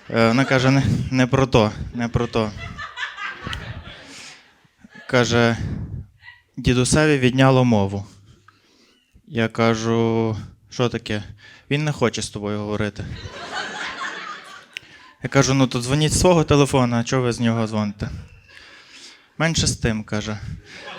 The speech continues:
«Дивись, мені гірко тобі це говорити, але він просив тобі передати, що він думав, що в нього мудріший внук». Кажу: «Так, бабцю, в чому проблема?»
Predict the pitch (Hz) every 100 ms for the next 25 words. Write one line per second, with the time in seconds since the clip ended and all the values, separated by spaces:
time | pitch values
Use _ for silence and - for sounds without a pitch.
0 | - - - - 127 - 135 - - -
1 | - - - - - - - - - 127
2 | 135 131 113 - - - - _ _ -
3 | - _ _ _ - - - _ _ _
4 | _ 139 151 156 135 156 147 135 - 131
5 | 135 135 135 131 143 165 143 131 120 123
6 | 131 117 131 139 120 123 123 127 120 117
7 | 139 151 156 156 - - - 113 117 120
8 | 131 147 156 - - - 107 123 123 110
9 | 110 110 131 139 131 113 104 92 - -
10 | _ _ _ - - - - 906 1017 1017
11 | - - - - - - - - - -
12 | - - - 123 123 127 123 110 113 104
13 | - 101 - 143 151 139 131 135 123 117
14 | 110 104